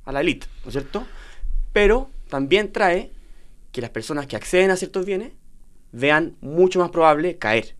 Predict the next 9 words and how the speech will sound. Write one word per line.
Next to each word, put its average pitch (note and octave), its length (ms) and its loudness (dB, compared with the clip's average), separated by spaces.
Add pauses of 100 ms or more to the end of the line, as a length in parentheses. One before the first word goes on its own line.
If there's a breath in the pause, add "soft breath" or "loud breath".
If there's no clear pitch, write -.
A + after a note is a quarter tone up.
(580)
¿ya? A2 260 -8 (400 soft breath)
Y - 80 4
eso F#3+ 120 2
es - 20 2
lo G3+ 40 2
que E3+ 80 -2
está - 120 -6
pasando D#3 320 0
ahora. C3+ 240 -4